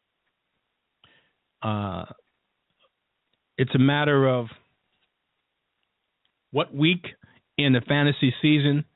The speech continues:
uh, week or two or whatever, that one of these wide receivers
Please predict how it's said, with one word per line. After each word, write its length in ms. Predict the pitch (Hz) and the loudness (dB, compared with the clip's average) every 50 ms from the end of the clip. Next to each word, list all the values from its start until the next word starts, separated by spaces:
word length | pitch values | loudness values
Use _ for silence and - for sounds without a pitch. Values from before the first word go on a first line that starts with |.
| _ _ _ _ _ _ _ _ _ _ _ _ _ _ - | _ _ _ _ _ _ _ _ _ _ _ _ _ _ -6
uh, 120 | 107 110 - - | -6 -6 -4 -2
week 240 | 120 139 165 156 151 | -2 -2 0 0 -2
or 80 | 139 | -4
two 260 | 127 - - 143 143 | -4 -2 0 2 2
or 100 | 135 127 | 2 2
whatever, 420 | 120 131 127 127 127 123 123 120 120 - _ _ _ _ _ _ - 143 | 2 0 0 0 -2 -2 -4 -6 -10 -12 _ _ _ _ _ _ -16 -8
that 300 | 117 131 127 123 120 120 - - | -4 -4 -2 -2 -4 -6 -10 -6
one 220 | 117 120 139 151 | -2 0 2 2
of 100 | 151 143 | 2 2
these 240 | 135 143 143 135 120 113 - _ _ _ - - - _ _ _ _ _ - | 2 2 2 2 0 -4 -8 _ _ _ -20 -20 -20 _ _ _ _ _ -4
wide 140 | 131 131 131 | -2 -2 -2
receivers 520 | 131 127 117 - 156 143 131 131 117 127 | -2 -4 -2 0 -2 -2 -2 -4 -8 -10